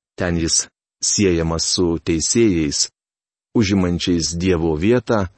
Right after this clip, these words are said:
kurie yra jo atstovai žemėje.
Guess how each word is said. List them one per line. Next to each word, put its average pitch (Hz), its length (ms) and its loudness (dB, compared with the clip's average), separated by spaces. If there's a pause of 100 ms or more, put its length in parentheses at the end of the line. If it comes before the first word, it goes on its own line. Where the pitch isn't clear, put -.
(800)
kurie 110 240 4
yra 92 300 2 (500)
jo 90 320 0 (120)
atstovai 85 760 -2
žemėje. 76 640 -4